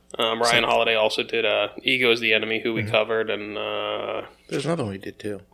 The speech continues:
Speaker 1: Yeah.
Speaker 2: Obstacles the Way.
Speaker 1: Obstacles the Way, yes. Obstacles the Way is definitely important. Um, so, yeah, so it deals with, uh, courage, and one of the, in order to have courage, you have to have fear first. So why are we afraid?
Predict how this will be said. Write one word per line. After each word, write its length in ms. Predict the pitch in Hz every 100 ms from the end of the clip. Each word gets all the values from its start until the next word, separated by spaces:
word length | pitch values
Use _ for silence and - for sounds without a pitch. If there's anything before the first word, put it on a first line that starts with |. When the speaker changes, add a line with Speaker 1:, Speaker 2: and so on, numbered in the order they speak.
| _
Speaker 1:
Yeah. 400 | - 117 110 101
Speaker 2:
Obstacles 400 | 127 127 120 104
the 60 | 104
Way. 240 | 101 95 - -
Speaker 1:
Obstacles 400 | 120 123 135 127
the 80 | 117
Way, 180 | 107 107
yes. 220 | 101 104
Obstacles 480 | 98 - - 101 104
the 60 |
Way 120 | 104
is 80 | 98
definitely 320 | 90 87 107
important. 480 | 104 107 107 110 110 -
Um, 300 | 120 123 113 - - - - _ _ -
so, 300 | - 151 143 - - - -
yeah, 180 | 190 -
so 380 | - - - 165 -
it 160 | 156
deals 240 | 170 165 170
with, 160 | 165
uh, 180 | 160 160 156 -
courage, 440 | 139 139 165 - -
and 260 | - 117 123
one 140 | 120
of 100 | 120
the, 60 | 110
in 140 | 110 123
order 160 | 139
to 80 | 123
have 240 | 120 151 151
courage, 300 | 127 127 127
you 60 |
have 80 | 123
to 100 | 117
have 260 | - 131 -
fear 300 | - 175 190
first. 400 | - 98 92 -
So 220 | - 131
why 220 | 127 127 135
are 120 | 135
we 120 | 143
afraid? 520 | 143 160 165 180 -